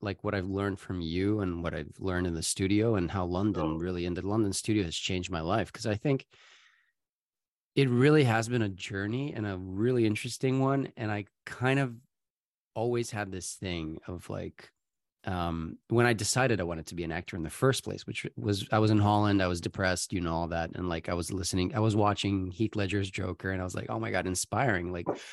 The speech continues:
Speaker 1: and it occurred to me acting is a profession that I could maybe attempt. And then I was like, "Okay, I'll, I'll just go for it."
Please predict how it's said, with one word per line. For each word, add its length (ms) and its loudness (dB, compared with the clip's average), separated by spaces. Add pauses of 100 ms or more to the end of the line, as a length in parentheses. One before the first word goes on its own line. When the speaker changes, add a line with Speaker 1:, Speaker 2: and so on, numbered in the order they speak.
(320)
Speaker 1:
and 80 4
it 120 6
occurred 320 4
to 60 -2
me 120 2
acting 320 0
is 100 0
a 40 -6
profession 460 -4
that 80 -6
I 80 -4
could 140 -10
maybe 220 -2
attempt. 400 -6
And 160 0
then 300 0
I 60 0
was 100 2
like, 120 4
"Okay, 260 2 (100)
I'll, 300 -2
I'll 60 -2
just 240 -6
go 180 6
for 240 -6
it." 100 -10